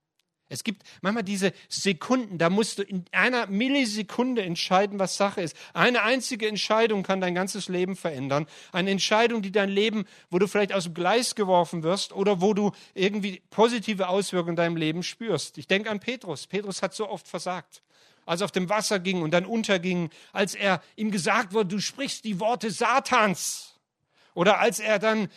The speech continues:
Jesus mit dem Schwert rettete und die erste Ohramputation vornahm, die war schmerzhaft mit Sicherheit. Aber das Schlimmste war sein Verrat. Und dann leugnet er, dass er Jesus kennt. Und er wird gefragt, dreimal.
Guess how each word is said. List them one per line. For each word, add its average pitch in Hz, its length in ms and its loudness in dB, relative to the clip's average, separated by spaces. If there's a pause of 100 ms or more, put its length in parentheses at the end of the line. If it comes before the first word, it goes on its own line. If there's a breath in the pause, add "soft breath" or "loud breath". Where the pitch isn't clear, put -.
(120)
Jesus 226 340 -2
mit 214 100 -4
dem 208 120 -2
Schwert 226 480 0
rettete 220 480 2
und 190 120 0
die 190 80 -4
erste 202 400 -2
Ohramputation 202 840 0
vornahm, 175 580 0
die 165 160 -4
war 170 140 0
schmerzhaft 170 600 -6
mit 156 120 -16
Sicherheit. 160 460 -14 (300 soft breath)
Aber 160 140 -8
das 180 120 -6
Schlimmste 208 380 -4
war 160 120 2
sein 151 180 -2
Verrat. 156 500 -8 (2750)
Und 120 100 -8
dann 143 120 0
leugnet 185 340 2
er, 127 100 -4
dass 127 160 -8
er 147 60 -4
Jesus 139 380 -4
kennt. 160 320 -6
Und 131 80 -8
er 147 100 0
wird 175 140 -2
gefragt, 185 420 -6
dreimal. 175 560 -4